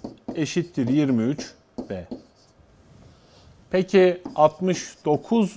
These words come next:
üzeri x neye eşit? A'ya.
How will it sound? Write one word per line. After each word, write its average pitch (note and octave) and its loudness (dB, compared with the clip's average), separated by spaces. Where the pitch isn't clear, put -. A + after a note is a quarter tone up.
üzeri B2 2
x - -6
neye G#2 -2
eşit? G3+ -2
A'ya. F#2+ -2